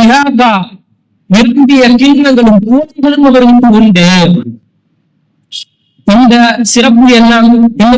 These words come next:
மகிழ்ச்சி எல்லாம் யாருக்கு கொடுக்கப்படக்கூடிய மகிழ்ச்சி? சொர்க்கவாசிகளுக்கா இல்லையா? தோட்டங்களும் திராட்சைகளும் சம வயதிலே இருக்கக்கூடிய கட்டழகிகளும் கோடைகளும் யாருக்கு வழங்கக்கூடிய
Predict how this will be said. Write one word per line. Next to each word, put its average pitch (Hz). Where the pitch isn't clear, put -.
மகிழ்ச்சி 262
எல்லாம் 254
யாருக்கு 254
கொடுக்கப்படக்கூடிய 226
மகிழ்ச்சி? 208
சொர்க்கவாசிகளுக்கா 247
இல்லையா? 214
தோட்டங்களும் 247
திராட்சைகளும் 247
சம 233
வயதிலே 277
இருக்கக்கூடிய 254
கட்டழகிகளும் 254
கோடைகளும் 269
யாருக்கு 277
வழங்கக்கூடிய 277